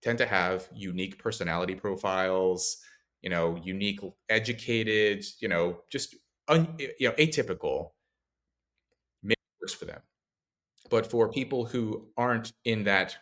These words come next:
cate-, the same categories of personality and education and all those other things, if they attempt to live that way, often it will break down very quickly because, you know, for most people, they have natural feelings of jealousy and, you know, romantic commitments and all of these things. And if you introduce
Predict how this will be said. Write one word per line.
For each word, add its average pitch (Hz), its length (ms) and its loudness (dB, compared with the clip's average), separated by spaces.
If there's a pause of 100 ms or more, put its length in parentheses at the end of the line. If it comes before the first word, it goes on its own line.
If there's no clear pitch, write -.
cate-, 113 360 4
the 101 160 -6
same 107 160 0
categories 101 600 0
of 87 100 -12
personality 92 560 -2
and 85 80 -4
education 92 460 -6
and 90 80 -6
all 87 140 -2
those 87 140 -4
other 85 160 -2
things, 123 340 -6 (340)
if 101 120 -2
they 151 120 6
attempt 117 260 -2
to 98 60 -2
live 117 180 0
that 90 180 2
way, 87 360 -2 (100)
often 113 300 2
it 90 120 -4
will 92 80 -4
break 90 260 -2
down 87 220 -4
very 85 160 -2
quickly 82 580 -6 (280)
because, 113 640 -2
you 139 80 -4
know, 82 160 0
for 117 160 0
most 180 240 4
people, 90 440 -2
they 110 80 4
have 101 440 2
natural 90 320 -2
feelings 90 440 -2
of 95 300 0
jealousy 87 640 -2
and, 87 300 -4 (400)
you 107 80 -4
know, 90 120 2
romantic 90 480 0
commitments 87 640 -2
and 90 100 -4
all 87 120 0
of 82 60 -2
these 85 180 -6
things. 117 340 0
And 95 320 0
if 110 120 -10
you 113 140 -2
introduce 104 800 -4